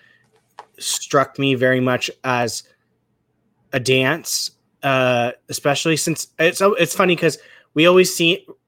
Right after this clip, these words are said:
he's like this refined, he's not your typical, like, yellow-eyed, evil, crazed Sith. He's this very, like, refined,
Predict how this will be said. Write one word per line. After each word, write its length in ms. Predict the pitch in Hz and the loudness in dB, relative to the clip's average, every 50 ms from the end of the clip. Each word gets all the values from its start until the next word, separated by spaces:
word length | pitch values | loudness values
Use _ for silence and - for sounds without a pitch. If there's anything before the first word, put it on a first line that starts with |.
| _ _ - 131 139 143 - _ | _ _ -12 -8 -8 -8 -10 _
he's 240 | - - 160 147 156 | -10 -8 -6 -2 0
like 180 | 156 147 - | -2 -2 0
this 180 | - 156 - - | -4 -6 -4 -2
refined, 840 | 147 143 143 - - 143 135 135 131 135 135 131 135 135 131 135 - _ _ _ _ _ _ _ _ _ | -2 -4 -4 0 2 4 4 4 4 2 0 -2 -2 -4 -6 -8 -10 _ _ _ _ _ _ _ _ _
he's 180 | _ 147 147 143 | _ -8 -4 0
not 220 | 160 160 165 156 | 0 0 0 0
your 100 | 143 151 | -2 -4
typical, 500 | 147 - 156 143 - 131 135 139 139 131 | -4 -2 -6 -6 -6 -4 -4 -2 -2 0
like, 380 | 127 131 123 123 - _ - _ _ _ _ _ | 0 0 -2 -2 -8 _ -20 _ _ _ _ _
yellow-eyed, 1000 | 101 107 123 131 139 139 135 139 135 131 123 120 120 123 123 117 117 117 113 107 - _ _ _ _ _ _ _ _ _ | -8 -4 0 2 4 4 6 6 6 6 6 4 4 2 2 0 -2 -4 -6 -8 -14 _ _ _ _ _ _ _ _ _
evil, 800 | 135 135 143 143 143 131 131 139 131 131 131 131 127 123 113 _ - _ _ _ _ _ | -16 -12 -6 -6 -4 -2 0 2 2 4 4 4 4 2 -2 _ -20 _ _ _ _ _
crazed 640 | - - - 139 135 135 131 127 117 - - - _ | -8 -2 -2 0 0 0 0 -2 -4 -8 -12 -12 _
Sith. 500 | - - - - - 127 127 156 170 _ _ _ _ _ _ _ _ | -10 -8 -6 -2 0 0 0 0 -4 _ _ _ _ _ _ _ _
He's 240 | _ - 143 143 139 - _ _ _ _ _ _ | _ -6 -6 -6 -6 -10 _ _ _ _ _ _
this 240 | - 127 131 - - | -8 -8 -8 -8 -6
very, 340 | 131 123 143 143 143 143 143 | -6 -2 0 2 2 2 2
like, 260 | 135 127 127 - - | 2 0 -2 -2 -6
refined, 880 | 120 117 117 - - - 139 135 131 131 131 131 131 131 127 123 - | -10 -10 -10 -4 0 2 4 4 4 2 0 -2 -2 -4 -6 -8 -10